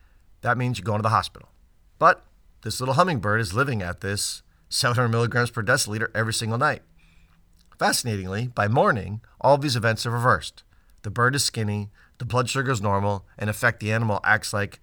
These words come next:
a hibernating creature every night. So it drinks tons of fruit sugar as nectar, gets insulin resistant, fatty liver, and overweight, starves throughout the night,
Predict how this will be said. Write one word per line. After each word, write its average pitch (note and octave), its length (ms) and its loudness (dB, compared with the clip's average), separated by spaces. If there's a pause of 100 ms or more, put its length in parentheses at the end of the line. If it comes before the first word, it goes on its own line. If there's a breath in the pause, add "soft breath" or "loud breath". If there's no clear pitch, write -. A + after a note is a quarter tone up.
(120)
a F2 40 -16
hibernating G#2+ 500 -2
creature G2+ 480 -8 (100)
every F#2+ 180 -4
night. D#2+ 200 -8 (640 soft breath)
So G2+ 220 -4
it E2 120 -8 (520)
drinks C#3 260 0
tons D3+ 220 0
of D3+ 100 -6
fruit D#3+ 220 -6
sugar D3 400 -4 (240 soft breath)
as F#2+ 160 -8
nectar, D3 440 -2 (520 soft breath)
gets G#2+ 180 -6
insulin C3+ 300 -4
resistant, C3+ 540 -2 (260 soft breath)
fatty A#2+ 320 0
liver, B2 420 0 (240 soft breath)
and G2 140 -4
overweight, G#2+ 500 -2 (720 soft breath)
starves A#2 400 0
throughout B2 320 4
the - 80 -6
night, B2+ 320 0